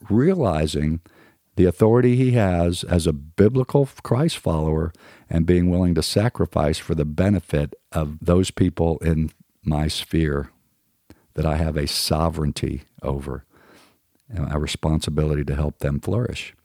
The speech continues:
So let's refuse the lullaby of the state and gain again a vision for our responsibility as those with sphere sovereignty.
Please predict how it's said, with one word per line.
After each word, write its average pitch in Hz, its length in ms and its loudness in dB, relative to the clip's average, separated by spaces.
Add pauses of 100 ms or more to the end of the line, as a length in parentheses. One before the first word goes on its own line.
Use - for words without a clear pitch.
(300)
So 87 360 2 (480)
let's - 280 2
refuse 123 640 4
the 113 140 4
lullaby 101 640 4
of 85 160 0
the 82 80 0
state 90 500 0 (880)
and 78 360 0
gain 98 440 2
again 80 380 -2
a 76 60 -2
vision 78 520 0
for 73 240 -4
our 73 100 -2
responsibility 76 1000 -4
as 76 240 -4
those 80 420 -4
with 69 140 -6
sphere 76 340 -4
sovereignty. 71 640 -6